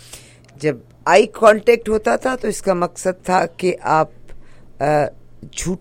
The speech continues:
नहीं बोल सकते आई contact में, because इंसान की आंखें भी झूठ बोल दिया करती हैं, यानी झ-, झूठ की गवाही दे दिया करती हैं। Anyways, एक गीत की तरफ लेके जाना चाहूँगी आपको। ये गीत शीला जानू, I love you,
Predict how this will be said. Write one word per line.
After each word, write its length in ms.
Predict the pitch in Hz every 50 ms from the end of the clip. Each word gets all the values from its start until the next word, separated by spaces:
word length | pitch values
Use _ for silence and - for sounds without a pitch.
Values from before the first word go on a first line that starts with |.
| - -
नहीं 100 | 165 147
बोल 200 | 139 131 131 135
सकते 380 | - - 127 - - - 104
आई 120 | 104 104 -
contact 580 | - - - 95 - 180 - 170 160 - -
में, 80 | - -
because 380 | - 135 131 - 151 143 143 147
इंसान 520 | 147 147 - - 160 165 170 175 175 175
की 360 | 156 - - 170 175 170 - - - - - - - - - - _ _ _ _ _ -
आंखें 680 | 170 196 214 - - _ - - - 220 214 220 196
भी 200 | 190 185 170 147
झूठ 260 | - - - 143 139 - -
बोल 180 | 143 147 139 131
दिया 240 | - 135 135 131 131
करती 360 | - - - - - _ -
हैं, 200 | - 120 107 92
यानी 280 | 123 143 143 143 135 120
झ-, 440 | - - - - - _ _ 127
झूठ 300 | 117 - - 180 196 -
की 160 | - - 175 147
गवाही 420 | 120 143 143 123 143 123 135 143
दे 180 | 127 127 117 104
दिया 240 | 80 107 113 107
करती 400 | - - 110 - - _ _ -
हैं। 80 | - - - _ _ _ _ _ _ -
Anyways, 640 | 165 160 156 139 131 110 - - - - - - - - - - -
एक 180 | - 190 180 165
गीत 220 | 175 233 254 -
की 120 | - 214 196
तरफ 280 | - 151 143 127 -
लेके 180 | 135 127 - 131
जाना 260 | - 123 120 120 123
चाहूँगी 440 | 117 - 131 139 147 165 156 127 143
आपको। 320 | 127 113 - - - 143
ये 160 | 135 131 147
गीत 360 | 143 147 175 208 220 - - -
शीला 320 | - 208 226 220 220 214
जानू, 360 | 190 196 196 196 202 208 214
I 200 | 208 208 220 226
love 200 | 226 233 226 185
you, 200 | 156 131 117 85